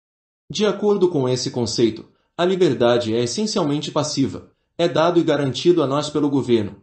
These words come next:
muitas vezes não se intrometendo em nossos assuntos, e por vários grupos sociais.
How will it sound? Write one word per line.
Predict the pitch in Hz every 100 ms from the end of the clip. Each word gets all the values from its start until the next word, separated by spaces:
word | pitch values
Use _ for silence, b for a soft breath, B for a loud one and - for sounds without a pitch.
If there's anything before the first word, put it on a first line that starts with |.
| _ 160
muitas | 220 262 214 151
vezes | 110 156 156 131
não | 147 202
se | 208
intrometendo | 202 170 151 - 156 165
em | 143
nossos | 139 160 170 143
assuntos, | 139 139 123 - - - _ -
e | 180
por | 185 135
vários | 135 156 139
grupos | 110 147 156 156
sociais. | 196 - 135 104 92 - -